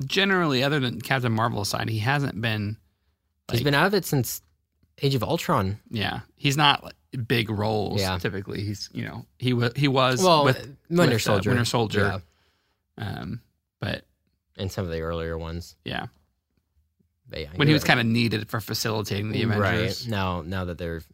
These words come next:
Speaker 2: coming to their own, he's not.
Speaker 1: Yeah.
Speaker 2: But maybe they'll need someone to facilitate, you know, the new
Speaker 1: Yeah, and I could, I
Speaker 2: group.
Speaker 1: could see them trying to make the change, right? Of like, "Hey, we need to do something.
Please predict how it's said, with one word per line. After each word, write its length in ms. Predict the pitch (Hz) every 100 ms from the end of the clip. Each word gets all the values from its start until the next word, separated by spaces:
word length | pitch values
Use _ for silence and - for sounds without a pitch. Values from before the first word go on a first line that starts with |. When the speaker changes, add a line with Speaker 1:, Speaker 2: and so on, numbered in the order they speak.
| -
Speaker 2:
coming 240 | - 98 82
to 60 |
their 160 | 78 78
own, 240 | 76 78
he's 180 | 82 85
not. 240 | 80 78 73 _ _
Speaker 1:
Yeah. 240 | - - 165 _ _ _ _ _ _
Speaker 2:
But 220 | 156 156 123
maybe 400 | 104 123 120 120
they'll 160 | 117
need 180 | 113 113
someone 200 | - 117
to 40 | 110
facilitate, 640 | - 110 - 107 113 104 -
you 100 | 123
know, 140 | 101
the 120 | 98 101
new 440 | 104 101 98 95 - - - - - -
Speaker 1:
Yeah, 100 | 143
and 80 | 151
I 40 |
could, 140 | 156 165
I 40 |
Speaker 2:
group. 120 | 202
Speaker 1:
could 140 | 190 151
see 180 | - 190
them 320 | 160 135 131
trying 220 | - 131
to 60 | 120
make 160 | 120
the 80 | 123
change, 360 | - 135 113 107
right? 220 | 117 117
Of 140 | 117 107
like, 180 | 104 107
"Hey, 220 | 131 127
we 120 | 120
need 160 | 131 123
to 80 | 110
do 140 | 120
something. 540 | 117 120 110 107 107